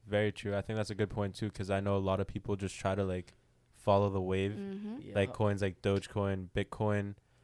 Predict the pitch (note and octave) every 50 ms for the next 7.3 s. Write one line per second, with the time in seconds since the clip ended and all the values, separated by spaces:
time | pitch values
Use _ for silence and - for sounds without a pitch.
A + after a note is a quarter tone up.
0 | _ _ _ - - G2 G2 G2 G2 G2+ G2+ G2 G2 G2 G2 G2 F#2+ F#2+ - -
1 | - G2+ G2 F#2+ F#2+ F#2+ F#2 F2 - - - _ _ _ _ _ _ _ - -
2 | - G#2+ G2 - A2 G#2 G2+ G2 F#2+ - - _ _ _ _ _ _ _ _ G#2
3 | G#2 F#2 G2+ G2 - - G2 - - G2 F#2 F2+ F2+ - G2+ G2 G2+ G#2 G2+ G2+
4 | G2 G2 F#2 - - _ _ _ - - G#2+ G2 F#2 - G#2+ G2+ F#2+ F#2+ G2 G2
5 | F#2+ F#2+ F#2 F#2 - - - - _ _ _ _ _ _ _ _ _ _ - G#2+
6 | A2 G#2+ G#2 F#2+ F2 - - _ - G2+ G2+ G#2+ G2 F#2+ - - G2+ G2+ G2+ G2
7 | F#2+ - - - - -